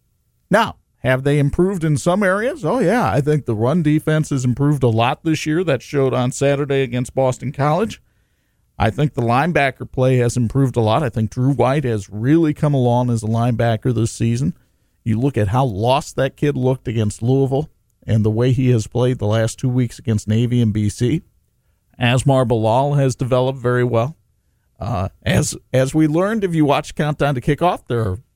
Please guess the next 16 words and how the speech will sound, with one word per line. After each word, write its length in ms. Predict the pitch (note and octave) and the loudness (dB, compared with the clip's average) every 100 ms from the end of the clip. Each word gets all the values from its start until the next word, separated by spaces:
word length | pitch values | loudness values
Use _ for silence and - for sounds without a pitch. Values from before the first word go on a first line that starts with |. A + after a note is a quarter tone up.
| _ | _
some 380 | - F3 D#3+ D#3 | -6 -2 0 0
that 140 | C#3+ | 0
feel 200 | D3+ D#3 | -2 0
like 240 | D#3+ C#3 | 2 0
Khalid 340 | - D3 F3+ F3 | 0 2 2 2
Kareem 560 | A3 A#3 C#4 G#3+ B2+ | 0 0 2 2 2
might 260 | A2 B2 D#3 | 2 0 2
be 120 | E3+ | 2
the 140 | D#3+ D#3+ | 2 2
M 140 | E3 | 0
V 140 | D3 | 0
P 220 | D3 F#3 C#3+ | 2 2 2
of 120 | A#2 | 0
this 200 | A#2 - | -4 -4
team. 260 | C3 G2 - _ _ _ _ _ _ _ | -4 -6 -8 _ _ _ _ _ _ _
Um, 600 | F#2 G2+ G2+ E2 D#2+ - | -2 0 0 -2 -6 -12